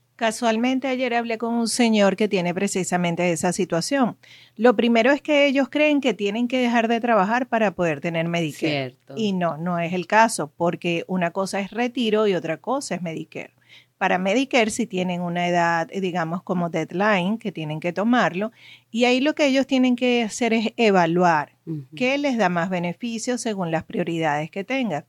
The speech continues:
Speaker 1: el Medicare o el seguro de trabajo. Muchas veces un seguro de trabajo es muy costoso, y ahí es donde les podemos orientar para, para que tomen la decisión adecuada.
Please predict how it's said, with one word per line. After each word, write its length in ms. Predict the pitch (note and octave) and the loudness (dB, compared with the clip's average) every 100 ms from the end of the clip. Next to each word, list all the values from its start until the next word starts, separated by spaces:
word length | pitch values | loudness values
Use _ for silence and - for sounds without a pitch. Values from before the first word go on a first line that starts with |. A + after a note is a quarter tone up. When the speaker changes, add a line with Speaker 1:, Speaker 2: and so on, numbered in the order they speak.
| _ _ _ _ - | _ _ _ _ -6
Speaker 1:
el 160 | F#3+ | -4
Medicare 600 | F3 F3 G#3+ A#3+ D4+ F#4+ _ | -2 -2 -2 0 2 0 _
o 140 | - A3+ | -4 -2
el 100 | G3+ | 0
seguro 340 | G3+ F3 E3 | -2 -2 -2
de 120 | D#3+ | -4
trabajo. 480 | D3+ C#3 E3 F3+ - | -4 0 0 0 -6
Muchas 320 | F#3 F3+ G#3 G3+ | -6 -6 -4 -2
veces 300 | G#3 G3+ A3+ | -2 -2 -4
un 140 | G3+ | -2
seguro 300 | G#3+ F#3 F#3 | -2 -2 0
de 120 | F3+ | -2
trabajo 400 | E3+ D#3+ C#3 F3 | -2 -4 -2 -4
es 40 | D#3+ | -8
muy 140 | D#3+ | -8
costoso, 580 | C#3+ C3+ E3 E3+ - E3+ _ | -10 -10 -6 -8 -8 -18 _
y 140 | - A3 | -4 0
ahí 180 | A#3 F3 | 2 2
es 120 | F#3 | 0
donde 180 | F3 F3 | 0 -2
les 140 | F3 | -2
podemos 420 | E3 D#3+ D3 D#3 | -4 -4 -4 -4
orientar 560 | E3+ D#3 C#3+ C3 C3 - | -4 -4 -6 -6 -8 -8
para, 460 | E3 D#3 C#3+ - _ | -4 -2 -4 -8 _
para 160 | E3 D#3+ | -4 -4
que 100 | D#3+ | -6
tomen 300 | D#3 D3 D3+ | -8 -6 -4
la 80 | D#3+ | -4
decisión 480 | D3+ D#3 D3+ C#3+ | -4 -8 -10 -8
adecuada. 440 | C#3+ C#3 - A#2 | -8 -10 -12 -16